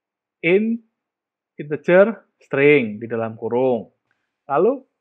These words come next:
untuk yang kedua, ketika kita mau, mau mengkonversi string to float, string menuju float, kita bisa menggunakan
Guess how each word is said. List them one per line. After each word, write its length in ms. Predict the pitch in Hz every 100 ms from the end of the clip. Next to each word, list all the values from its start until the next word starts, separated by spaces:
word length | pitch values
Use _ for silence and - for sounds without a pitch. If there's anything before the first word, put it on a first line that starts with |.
| _
untuk 320 | 165 170 196
yang 160 | 175 156
kedua, 480 | 151 139 135 247 - _ _ _ _
ketika 320 | 165 180 220
kita 240 | 240 240
mau, 160 | 233 226 233
mau 240 | 208 208
mengkonversi 640 | 208 208 214 208 214 202 208
string 520 | - 226 269 277 262 _ _ _ _ _ -
to 160 | 254
float, 320 | 247 139 190 - _ _ _ _ _ _ _ _ _
string 280 | 185 226 214
menuju 240 | 190 165
float, 400 | 143 147 220 - _ -
kita 160 | 147
bisa 240 | 156 147 135
menggunakan 560 | 135 127 131 147 156